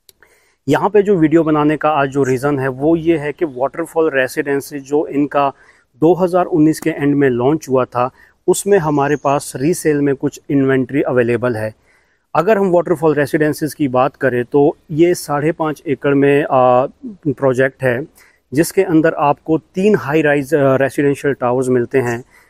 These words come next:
जिसमें आपको टू एल डी के, थ्री एल डी के और थ्री एल डी के plus utility area का option मिलता है।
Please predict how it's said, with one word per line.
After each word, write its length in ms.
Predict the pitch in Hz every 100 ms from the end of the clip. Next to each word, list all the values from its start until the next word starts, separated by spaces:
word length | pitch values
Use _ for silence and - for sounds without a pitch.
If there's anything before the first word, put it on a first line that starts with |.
| _ -
जिसमें 340 | 135 170 196 185
आपको 460 | 151 147 - 160
टू 340 | 156 - 143 147
एल 160 | 143
डी 140 | 143 147
के, 220 | 160 160
थ्री 440 | 147 _ - 170 202
एल 200 | 151 139
डी 140 | 139
के 160 | - 160
और 180 | 151 -
थ्री 200 | - 185
एल 180 | 180 143
डी 120 | 139
के 180 | 135 151
plus 480 | - - 156 135 - - - _ 127
utility 540 | 151 170 156 147 170
area 200 | 131 127
का 140 | 123 160
option 380 | - 180 - 170
मिलता 340 | 123 117 123
है। 100 | 107